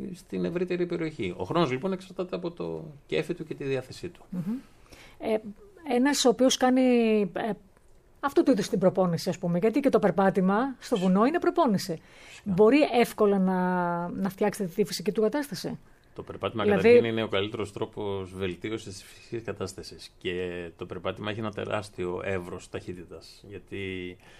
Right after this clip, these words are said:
Speaker 1: κάποιος μπορεί να περπατάει σε μια ανηφόρα με σαράντα μοίρες κλίση και να πηγαίνει με δεκαπέντε λεπτά το χιλιόμετρο,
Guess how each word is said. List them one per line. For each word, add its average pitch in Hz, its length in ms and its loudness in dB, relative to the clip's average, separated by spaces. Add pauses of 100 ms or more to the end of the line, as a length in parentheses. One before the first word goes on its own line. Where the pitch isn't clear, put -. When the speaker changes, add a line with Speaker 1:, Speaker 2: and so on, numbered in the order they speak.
(240)
Speaker 1:
κάποιος 98 280 -8
μπορεί 98 180 -4
να 101 80 -4
περπατάει 92 720 -8 (520)
σε - 200 -16
μια 90 200 -10
ανηφόρα 87 680 -10 (200)
με 90 100 -16
σαράντα 95 320 -10
μοίρες 87 280 -10
κλίση 87 640 -12
και 92 80 -14
να 87 100 -14
πηγαίνει 90 320 -12
με 87 480 -16
δεκαπέντε 90 360 -10
λεπτά 87 200 -10
το 90 60 -14
χιλιόμετρο, 92 520 -12